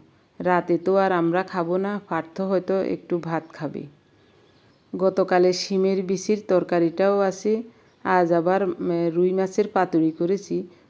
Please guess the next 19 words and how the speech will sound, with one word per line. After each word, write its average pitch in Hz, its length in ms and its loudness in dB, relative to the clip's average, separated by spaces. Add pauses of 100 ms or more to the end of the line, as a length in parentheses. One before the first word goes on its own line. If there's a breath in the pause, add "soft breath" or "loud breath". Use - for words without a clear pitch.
(140 soft breath)
ওই 190 100 2
মাছের 185 380 2
পাতুরি 180 500 2
আমি 180 180 2
খাবো 165 360 -6
না, 160 240 -10 (420 soft breath)
আমি 175 220 0
এই 180 220 6
দুইটা 165 340 0
দিয়ে 156 220 0
খাবো। 151 380 -10 (520)
আমার 175 280 -2
কাছে 190 480 -2 (420 soft breath)
এটা 202 280 2
দিয়ে 208 260 2
খেতেই 202 400 2
বেশি 180 320 2
ভালো 160 300 -2
লাগছে। 156 380 -12